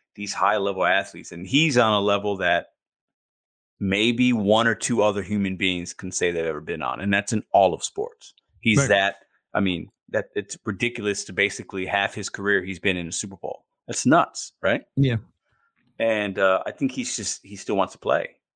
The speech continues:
Speaker 1: and, and no, regardless of what your wife or your family, your kids, like, I think he looks at it like, "I can still play for a couple years. These, my family's gonna be around for the rest of my life,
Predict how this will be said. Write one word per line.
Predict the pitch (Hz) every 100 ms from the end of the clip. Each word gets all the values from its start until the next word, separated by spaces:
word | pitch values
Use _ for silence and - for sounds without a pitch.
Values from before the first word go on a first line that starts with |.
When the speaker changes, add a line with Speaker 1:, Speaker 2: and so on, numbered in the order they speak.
| -
Speaker 1:
and, | 87 85 82 80 - -
and | 82 80 82
no, | 95 95
regardless | 92 90 98 107 -
of | 90
what | 98
your | 85
wife | 85 95 101 98 98 -
or |
your | 82 87
family, | - 98 95 95 95
your | 85
kids, | - - 101 98 95
like, | 90 80 - _ _ _ _ -
I |
think | 104 104
he | 143
looks | 107 -
at | 104
it | 95
like, | 95 90 - _ _ -
"I | -
can | -
still | - 120
play | - 117
for | 127
a | 98
couple | 107 101
years. | 90 113 135 123
These, | 104 120 - _ _
my | 101 98
family's | 113 120 110
gonna | 101 92
be | 92
around | 92 90 87
for | 92
the |
rest | 87 87 -
of |
my | 80
life, | 82 160 - -